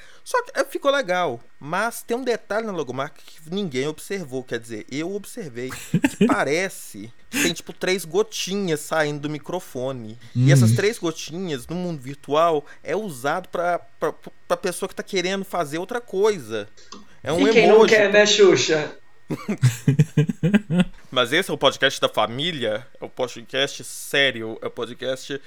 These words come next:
Speaker 1: de, de, de, de pessoas de, de alto garbo.
Speaker 2: <laughs> Não, então, ó, a logo tem uma nova cara, vou, vou revelar então a, em primeira mão uma curiosidade que,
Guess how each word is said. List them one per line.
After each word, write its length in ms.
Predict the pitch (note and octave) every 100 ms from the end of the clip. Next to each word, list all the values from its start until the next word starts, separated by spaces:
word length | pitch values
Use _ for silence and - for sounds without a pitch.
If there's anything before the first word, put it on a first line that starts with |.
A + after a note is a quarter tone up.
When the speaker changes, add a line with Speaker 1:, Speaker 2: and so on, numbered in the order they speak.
| - - E3
Speaker 1:
de, 220 | - -
de, 180 | B2 A#2
de, 140 | A#2
de 100 | A#2
pessoas 600 | C#3+ A2+ D3+ D3 C#3+ - - - -
de, 160 | A2+ A#2
de 120 | B2
alto 260 | C#3+ C#3+
garbo. 560 | B2 C3 B2 A#2 G#2 G2+ - - - -
Speaker 2:
<laughs> 1400 | B3 C#4+ - A#2 - C3 C#3+ C#3 D3+ - D3+ - - E3 - - _ _ _ - - _ - D4 C#4 A#3+ C3+
Não, 220 | A2+ G#2+
então, 300 | A#2 A#2 G#2
ó, 140 | F2+ G#2+ - - -
a 100 | B2
logo 340 | B2+ C#3+ F3 F3
tem 140 | D#3
uma 200 | D3 C3+
nova 320 | A#2+ A#2 A2+
cara, 400 | G#2+ G2 G2+ A#2
vou, 240 | A2+ A2+ B2 D#3
vou 380 | A2+ G2+ G#2+ C#3+
revelar 640 | C#3+ C#3 B2 A#2 G#2+ G#2+
então 500 | G#2+ G#2 G#2 G2+ G2+
a, 320 | F2+ F2 F2+ G#2+ _ -
em 120 | A2
primeira 460 | G#2+ A2+ A2 C3 B2
mão 200 | A#2 B2
uma 180 | D3 C#3+
curiosidade 800 | D#3 C#3 B2+ A#2+ G#2+ A2 A2+ A2+
que, 320 | - G2+